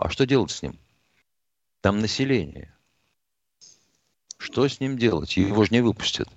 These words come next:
Сейчас блокировали дороги, гуманитарные коридоры.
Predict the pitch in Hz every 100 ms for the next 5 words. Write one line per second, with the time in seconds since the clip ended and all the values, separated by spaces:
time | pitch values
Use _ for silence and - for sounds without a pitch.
0 | _ _ _ _ _ _ _ - 147 110
1 | 80 90 - 85 69 67 65 60 85 73
2 | - - _ _ _ _ _ _ 82 101
3 | 95 - 76 73 69 - 85 82 67 -